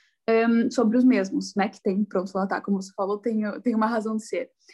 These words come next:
E eu queria saber se, por acaso, você conseguiria, então, aprofundar um pouco mais o contexto em que o país estava antes, aliado, ela tá com esse, com os interesses políticos e econômicos,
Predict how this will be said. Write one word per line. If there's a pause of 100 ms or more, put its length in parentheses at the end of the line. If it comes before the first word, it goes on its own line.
(240)
E
eu
queria
saber
se,
por
acaso,
você
conseguiria,
então, (220)
aprofundar
um
pouco
mais
o
contexto
em
que
o
país
estava
antes,
aliado,
ela
tá
com
esse, (160)
com
os
interesses
políticos
e
econômicos,